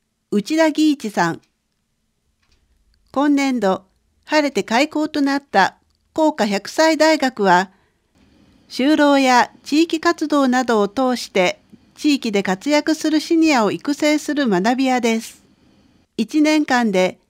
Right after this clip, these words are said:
四十回の講座があり、多彩で専門的なカリキュラムが用意されています。昨年度のプレ講座に受講生として参加し、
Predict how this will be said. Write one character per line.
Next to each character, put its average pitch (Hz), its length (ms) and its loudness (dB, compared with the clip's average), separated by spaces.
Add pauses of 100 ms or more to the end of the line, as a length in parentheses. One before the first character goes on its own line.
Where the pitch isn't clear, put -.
(140)
四 302 260 2
十 339 160 -2
回 285 280 0
の 196 120 0
講 196 220 0
座 247 140 -2
が 233 160 2
あ 226 80 2
り、 180 160 -4 (1200)
多 233 140 0
彩 269 300 -2
で 240 320 -2
専 240 300 0
門 302 200 2
的 302 220 -2
な 294 140 0
カ 320 160 -2
リ 320 100 0
キ 311 100 -6
ュ - 20 -2
ラ 262 140 0
ム 220 100 -2
が 196 120 2
用 269 220 4
意 262 80 -2
さ 214 160 -2
れ 226 100 -4
て 233 140 -2
い 233 80 -2
ま 220 200 -2
す。 - 220 -16 (960)
昨 247 340 0
年 330 260 4
度 285 100 -2
の 185 160 0
プ 247 140 -8
レ 330 140 0
講 339 240 0
座 262 120 -2
に 208 120 2
受 196 200 -2
講 349 260 0
生 262 220 -2
と 233 120 -4
し 226 60 -8
て 190 120 -2
参 190 240 -2
加 220 140 -4
し、 208 320 -8